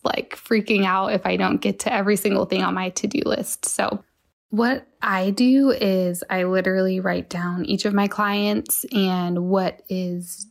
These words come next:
due for them on that given week or what I have to work on for each of them. And so I just write all of that down on one page, each client, and then all the tasks underneath each client.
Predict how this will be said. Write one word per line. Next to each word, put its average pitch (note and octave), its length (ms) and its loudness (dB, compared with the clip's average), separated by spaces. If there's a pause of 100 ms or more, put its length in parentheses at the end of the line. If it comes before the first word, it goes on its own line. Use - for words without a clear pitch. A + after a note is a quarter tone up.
(100)
due A3+ 160 4
for A3+ 220 0
them G3+ 580 2 (200)
on F#3 140 2
that F3 180 -2
given F3+ 340 2
week F3 360 2 (100)
or F3+ 200 2
what F3+ 140 0
I F3+ 40 2
have F3 200 -4
to F#3+ 100 -4
work F#3+ 220 -2
on F3 240 0
for F3 220 0
each - 280 -4
of F3+ 140 -2
them. E3 460 -2 (560)
And G3 160 2
so G3+ 80 2
I F#3+ 80 2
just G#3+ 240 0
write G#3 240 0
all A#3 120 2
of A#3+ 100 0
that A#3+ 180 0
down G3+ 240 2
on G3 160 2
one F#3+ 180 2
page, F3+ 460 0
each G3 240 -2
client, A3 580 0
and F#3+ 180 -2
then E3+ 360 -2
all F#3 140 0
the G#3+ 100 -2
tasks - 440 -4
underneath F#3 460 0
each F3+ 240 -4
client. F3 480 0